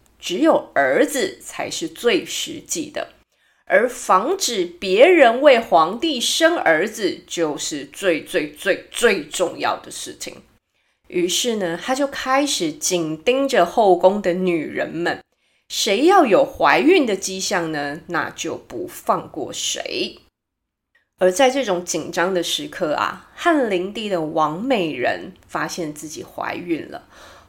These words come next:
哦，真的是吓死啊！出身官宦之家的她根本没想要争宠，也没想要成为皇后的眼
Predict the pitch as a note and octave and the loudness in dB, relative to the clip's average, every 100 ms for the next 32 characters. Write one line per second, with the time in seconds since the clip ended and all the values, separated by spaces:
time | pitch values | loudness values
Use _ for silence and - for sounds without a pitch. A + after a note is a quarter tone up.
0 | - - F3 E3 D3+ - - E3+ E3 D#3+ | -18 -10 -10 -10 -18 -20 -14 -12 -10 -12
1 | - - - - E3+ D3 - - - - | -10 -8 -6 -6 -6 -8 -10 -10 -10 -10
2 | - - - - - - - - - - | -12 -12 -12 -14 -18 -20 -20 -20 -8 -2
3 | D4 D#4+ D#4+ D4 C#4+ D4+ D4+ C#4 C#4+ C#4+ | 2 2 2 2 2 2 4 6 4 2
4 | D4+ B3 F#3+ - F#3 F#3 F3+ F3 D#3+ - | 4 4 2 -4 -2 -2 -2 -2 -6 -6
5 | D#3+ D#3+ F#3 - D#4 F4 E4+ F3+ D3+ D#3 | -4 -4 -4 2 4 4 4 4 2 -2
6 | E3 - E3 C#3 D#3 - - D3 E3 - | -4 -4 -4 -4 -4 -2 -4 -4 -4 -4
7 | C#3+ - _ _ - G3+ F3 F3+ F#3 G3+ | -4 -6 _ _ -4 0 2 2 2 4
8 | F4 F4 G#3+ D#3 G3+ F#3 F3+ - D#3 E3 | 2 2 0 0 2 2 0 -4 -2 -2
9 | D#3 F3+ E3+ C#3 D#3+ - A#3 E3 D#3+ C#3+ | -2 -2 0 0 -2 -2 -2 -2 -6 -6
10 | D#3+ | -8